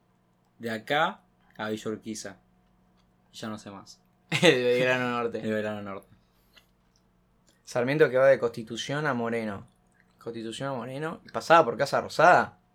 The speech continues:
Speaker 2: Mm, me gustaría ver esto. Fake news, yo solo tengo la posta del subte secreto del presidente.
Speaker 1: Ese. Ese es el que me contó.
Speaker 2: Y bueno, pide que lo invitemos, así que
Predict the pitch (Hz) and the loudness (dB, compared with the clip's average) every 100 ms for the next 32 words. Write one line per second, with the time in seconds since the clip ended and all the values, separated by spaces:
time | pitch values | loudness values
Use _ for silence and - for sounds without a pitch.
0 | _ 120 113 107 - 110 110 120 120 117 | _ -6 -4 -6 -6 -6 0 2 4 2
1 | 117 104 - _ _ _ _ _ _ _ | 0 -4 -8 _ _ _ _ _ _ _
2 | _ 151 156 151 170 185 - - 147 156 | _ 4 4 4 2 0 -4 -4 0 2
3 | 135 147 131 139 - 131 120 135 131 - | 0 2 2 2 2 0 0 -6 -8 -8
4 | 120 131 127 113 110 113 107 101 98 90 | -6 -2 -2 -2 -4 -4 -4 -4 -8 -12
5 | - 185 196 135 110 - _ _ _ _ | -8 -4 -4 -4 -6 -8 _ _ _ _
6 | _ _ _ _ _ _ 139 156 113 107 | _ _ _ _ _ _ -6 -4 -4 -6
7 | 104 107 95 _ - _ _ _ _ _ | -6 -8 -10 _ -20 _ _ _ _ _
8 | _ _ _ - - _ 151 139 165 123 | _ _ _ -20 -20 _ 4 6 6 4
9 | 110 _ _ _ _ 165 185 139 131 123 | -4 _ _ _ _ 8 8 8 2 0
10 | 113 185 131 113 - 117 117 110 | 4 4 4 -2 -6 0 2 2